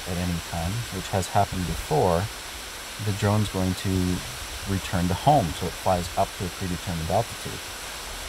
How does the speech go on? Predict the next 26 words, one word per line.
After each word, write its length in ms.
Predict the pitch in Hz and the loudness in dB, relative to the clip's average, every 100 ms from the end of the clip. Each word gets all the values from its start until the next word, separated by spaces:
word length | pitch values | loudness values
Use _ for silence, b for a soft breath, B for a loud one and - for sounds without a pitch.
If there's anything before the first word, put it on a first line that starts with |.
| - | -2
Now, 320 | 90 82 78 - - - - - - - - | 2 2 2 -2 -10 -12 -12 -12 -10 -10 -6
I 140 | - 85 90 | -2 -2 2
later 160 | 95 90 | 2 4
learned 260 | 87 87 85 | 4 4 4
that 100 | 82 | 2
I 80 | 80 | -2
could 160 | - | -4
change 360 | - 98 95 - | -6 0 0 0
these 140 | 82 | -2
settings, 400 | - 127 127 95 85 | 2 4 6 4 0
but 100 | 82 | -4
at 80 | - | 0
this 160 | 117 - | -2 -2
point, 220 | 98 87 85 - - | 0 0 -2 -6 -4
I'm 160 | 92 87 - - - | -2 -4 -6 -6 0
kind 140 | 123 | 0
of 60 | 101 | 2
concerned 360 | 87 110 98 | 0 2 2
that 80 | 85 | 0
the 80 | 82 | -2
drone's 300 | 95 110 110 | 0 2 0
just 160 | 87 | -4
gonna 120 | 85 80 | -4 -2
take 220 | 82 69 76 | -2 -2 -2
off. 80 | 104 - - - - - - - - - - | -2 -4 -10 -12 -12 -12 -12 -12 -12 -10 2
And 440 | 113 98 92 90 | 4 6 6 2